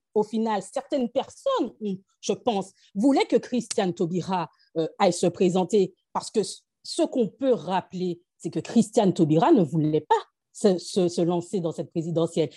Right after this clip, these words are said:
Elle avait dit sur France Inter, euh, devant Léa Salamé qu'elle n'était pas prête, alors qu'il y avait un intervenant qui lui disait d'y aller. Elle ne voulait pas aller dans cette primaire populaire. Et on a eu Anne Hidalgo qui disait pas de primaire,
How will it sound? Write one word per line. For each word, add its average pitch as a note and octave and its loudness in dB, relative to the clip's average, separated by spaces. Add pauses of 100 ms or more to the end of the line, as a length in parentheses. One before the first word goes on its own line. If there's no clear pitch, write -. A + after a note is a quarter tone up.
(140)
Elle G3+ 2
avait A3 2
dit G4+ 2
sur C#4 -4
France B3 -6
Inter, A3 -4 (320)
euh, F#3+ -2
devant G#3 -4
Léa F#3+ -4
Salamé F#3+ -6 (260)
qu'elle A#3+ 0
n'était A3+ -2 (160)
pas C#4 -12
prête, G#4+ -8
alors G#3 -2
qu'il G3 -4
y G3+ -2
avait F#3+ 0
un G#3 -2
intervenant F#3+ -4
qui D#4+ -6
lui A3+ -4
disait C#4 -4
d'y D4 -2
aller. C#4+ -2 (320)
Elle E4+ 2
ne E4 4
voulait C#4+ -4
pas C#4 -10
aller A3+ -6
dans G3 -8
cette F#3 -6
primaire F3+ 2
populaire. D3+ 0 (280)
Et F4 6
on D4 6
a A3 6
eu G#3 0 (160)
Anne G#3+ 2
Hidalgo F3 -4
qui B3+ -8
disait G3 -4
pas D4 -6
de D4 -8
primaire, F#3 -2